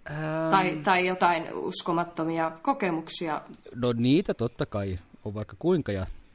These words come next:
Speaker 1: ja tulevissa jaksoissa kuule, rahoitan tätä muistojen arkistoa.
Speaker 2: Hienoa.
Speaker 1: Ähm, läheisiä ystäviä,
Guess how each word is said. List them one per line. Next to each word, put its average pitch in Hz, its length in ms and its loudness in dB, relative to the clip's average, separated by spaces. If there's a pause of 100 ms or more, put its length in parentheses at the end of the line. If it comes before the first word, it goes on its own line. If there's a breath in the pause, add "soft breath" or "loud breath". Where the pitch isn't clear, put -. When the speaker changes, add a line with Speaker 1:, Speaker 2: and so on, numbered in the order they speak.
(340 soft breath)
Speaker 1:
ja - 60 -8
tulevissa 117 400 0
jaksoissa 101 400 -6
kuule, 90 260 -6 (220)
rahoitan 117 460 4
tätä 95 240 -4 (460 soft breath)
muistojen 107 460 0
arkistoa. 95 500 -10 (420 soft breath)
Speaker 2:
Hienoa. 175 400 -2
Speaker 1:
Ähm, 104 480 -6
läheisiä 165 640 6
ystäviä, 143 520 2